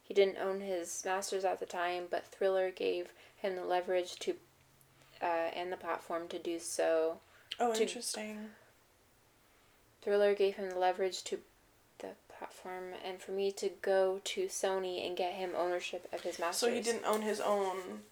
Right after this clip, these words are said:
Speaker 2: music at the time. Sony owned it.
Speaker 1: Yeah. And that was important to him.
Speaker 2: Yeah, that makes sense.
Speaker 1: Um, yeah, after Thriller came out, he wanted copyrights. Um,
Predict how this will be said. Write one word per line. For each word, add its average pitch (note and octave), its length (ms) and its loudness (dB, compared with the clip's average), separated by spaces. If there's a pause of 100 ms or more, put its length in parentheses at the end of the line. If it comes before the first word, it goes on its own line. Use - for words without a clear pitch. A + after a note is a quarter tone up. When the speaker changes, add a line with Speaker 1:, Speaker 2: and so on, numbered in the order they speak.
Speaker 2:
music A3 420 -2
at - 120 -6
the - 80 -10
time. - 280 -6
Sony G#3 440 -2
owned G#2 220 -8
it. - 200 -6 (320)
Speaker 1:
Yeah. - 280 -2 (800)
And G3 100 0
that F3+ 140 4
was F3 120 -2
important F3+ 420 -6
to G3+ 80 -12
him. - 180 -8 (280)
Speaker 2:
Yeah, A3 280 0 (100)
that A3 140 4
makes A3 180 0
sense. G#3+ 460 -2 (120)
Speaker 1:
Um, E3+ 1200 -2 (1300)
yeah, - 180 -2 (140)
after G3 420 4
Thriller E3+ 360 4
came E3+ 220 -6
out, E3+ 160 -4
he F#3+ 100 -10
wanted E3 260 -4
copyrights. F#3 840 0 (880)
Um, E3 760 -10